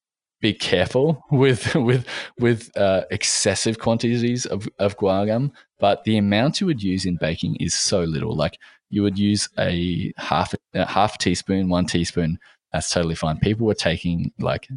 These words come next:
tablespoons and tablespoons and tablespoons at a time for that to be disastrous. Um, so guar gum,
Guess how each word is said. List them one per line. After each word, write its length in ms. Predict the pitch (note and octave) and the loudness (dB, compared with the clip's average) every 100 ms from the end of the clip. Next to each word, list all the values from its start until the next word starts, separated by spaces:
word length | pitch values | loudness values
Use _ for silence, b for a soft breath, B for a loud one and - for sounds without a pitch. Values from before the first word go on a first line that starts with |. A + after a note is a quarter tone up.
| - | -6
tablespoons 840 | - - F2 F2 F#2 - D#2+ D#2 | -4 0 0 0 -4 -4 -4 -2
and 140 | E2 | -4
tablespoons 600 | - F2 E2+ F#2+ - F#2 F2+ | -2 0 0 -4 -4 -2 -2
and 140 | F2+ | -4
tablespoons 600 | - G#2 F#2+ - E2 E2+ | 0 0 0 -4 -4 -2
at 80 | D#2+ | -2
a 60 | C#2+ | -4
time 360 | E2+ C2+ D2 - B B - | -4 -4 -6 -10 B B -6
for 160 | F#2+ | -2
that 180 | E2 D2+ | 0 0
to 60 | D#2+ | -4
be 200 | E2 D#2 | -4 -4
disastrous. 640 | D2+ C#2+ - - - - - b b b - | -4 -6 -6 -8 -10 -12 -14 b b b -4
Um, 340 | D#2 C#2+ C#2 - | -2 0 -4 -6
so 300 | - G2 E2 - _ | 0 2 2 -2 _
guar 200 | G#2+ B2 | 2 2
gum, 300 | B2 B2 C#3+ | 4 2 0